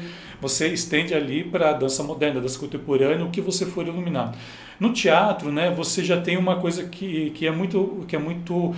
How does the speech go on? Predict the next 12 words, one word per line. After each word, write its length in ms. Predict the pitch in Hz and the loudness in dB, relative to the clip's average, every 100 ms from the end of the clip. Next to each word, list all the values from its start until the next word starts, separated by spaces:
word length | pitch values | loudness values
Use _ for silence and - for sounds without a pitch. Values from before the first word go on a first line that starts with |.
| - - - - | -8 -14 -20 -2
é, 440 | 147 143 147 139 131 | 4 6 8 8 6
prática 560 | - - 175 196 - | 4 8 8 8 4
de 80 | 190 | -2
se 80 | 185 | 0
entender, 380 | 175 185 165 160 | 0 2 2 2
né? 100 | 139 | 2
Geralmente 680 | 156 151 143 147 170 - 170 | 0 0 0 -2 -2 -2 0
é 100 | 165 | 0
o 100 | 170 | 0
estilo 320 | - 180 170 | -2 -2 -2
do 100 | 170 | 0
autor. 500 | 175 175 151 131 | 0 2 2 2